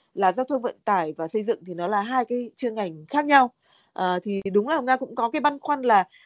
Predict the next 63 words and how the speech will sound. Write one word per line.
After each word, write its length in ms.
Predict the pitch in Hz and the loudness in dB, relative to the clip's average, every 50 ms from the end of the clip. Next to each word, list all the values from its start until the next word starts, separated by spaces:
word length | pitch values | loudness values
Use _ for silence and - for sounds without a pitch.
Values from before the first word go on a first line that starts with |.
| _ _ _ - | _ _ _ 0
nếu 220 | 214 226 247 285 | 2 4 4 2
mà 140 | 330 359 262 | 0 -4 -4
sáp 180 | - - 302 | -2 -4 -4
nhập 160 | 277 262 233 - | -2 -4 -4 -2
vào 100 | 175 175 | -4 -6
như 120 | 202 220 | -4 -2
vậy 200 | 208 220 151 - - - | -2 -2 -2 -4 -8 -14
thì 380 | 190 180 175 170 165 160 - - - - | -10 -8 -6 -6 -6 -6 -8 -10 -6 -4
cái 100 | 233 240 | -4 0
khối 200 | - 226 240 262 | 4 4 4 4
lượng 220 | 294 277 - - _ _ | 4 2 0 0 _ _
công 200 | - 247 240 226 | -2 -2 -2 0
việc 240 | 196 220 202 175 - _ _ _ _ _ _ _ | 2 2 2 2 0 _ _ _ _ _ _ _
của, 400 | - 202 196 185 165 160 151 156 - _ | 2 4 4 4 4 0 -4 -8 -12 _
ừ, 160 | - 165 160 151 _ - | -20 -20 -20 -16 _ 0
cái 60 | 208 | 4
bộ 240 | 262 262 226 - 170 | 6 6 6 4 2
mà 320 | 175 180 170 165 156 151 - _ | -2 -2 -2 -2 -2 -4 -6 _
đã 140 | - 180 175 | -2 0 0
được 160 | 240 262 - | 2 0 -2
sáp 140 | - 269 262 | -2 -4 -4
nhập 200 | 269 262 226 - - | -2 -2 -2 -2 -4
thì 80 | 170 160 | -8 -10
nó 120 | 165 160 | -8 -8
rất 160 | 175 247 285 | -6 -4 -4
là 60 | 311 | -4
khổng 260 | 214 - 185 156 151 165 | -4 -4 -6 -8 -4 -2
lồ. 260 | 170 175 170 160 - _ _ - - _ _ _ | 0 0 0 -2 -6 _ _ -20 -20 _ _ _
Và 400 | - 170 180 175 175 170 165 170 | -4 0 2 2 2 2 0 -2
nếu 200 | 180 196 208 233 | -2 -4 -4 -4
mà 140 | 262 320 277 | -4 -6 -6
nó 120 | 226 233 | -6 -6
đi 180 | 226 277 285 262 | -4 -4 -4 -4
cũng 200 | - - 233 220 | -6 -10 -10 -4
quá 260 | - 277 240 233 254 | 0 2 4 4 2
những 140 | 277 - - | 0 -2 -6
cái 100 | 320 302 | -6 -2
ngành 360 | 277 277 247 208 185 175 170 | 2 2 2 2 0 -4 -4
mà 200 | 170 165 165 160 - _ - _ _ | -4 -4 -4 -4 -6 _ -20 _ _
nó 140 | - 208 220 | -6 -2 -2
hơi 240 | 247 294 302 294 285 | 2 2 2 2 2
khác 160 | - 349 294 | 0 -2 2
biệt 160 | 240 233 - | 2 2 2
với 100 | 202 208 | 2 2
nhau 160 | 226 247 240 | 0 0 0
nhiều 180 | 240 226 208 170 | 0 0 -2 0
quá 240 | - 180 170 175 214 | 0 0 0 2 2
đó, 120 | 277 277 - _ _ - - _ _ | 0 0 -2 _ _ -20 -20 _ _
thì 360 | - 208 190 190 185 170 165 165 - | -4 -2 0 0 0 0 -2 -2 -4
có 100 | 190 214 | -4 -2
thể 220 | 294 277 208 170 | 2 2 2 2
là 120 | 147 151 151 147 - | 0 -4 -8 -4 0
gây 160 | 214 233 233 | 0 2 2
ra 100 | 233 240 | 2 0
những 160 | 220 196 - | -2 -2 -4
cái 100 | 175 233 | -6 -6
bất 200 | 214 262 262 - | -4 -4 -4 -2
cập 140 | - 220 - - | -2 -2 -2 -2
và 80 | 170 160 | -4 -8
những 240 | 156 156 - 170 | -8 -8 -12 -6
cái 200 | - 208 185 180 | -2 0 2 2
khó 200 | - - 214 220 | 0 -2 -4 -2
khăn 240 | 240 - 330 294 269 | 4 6 6 4 4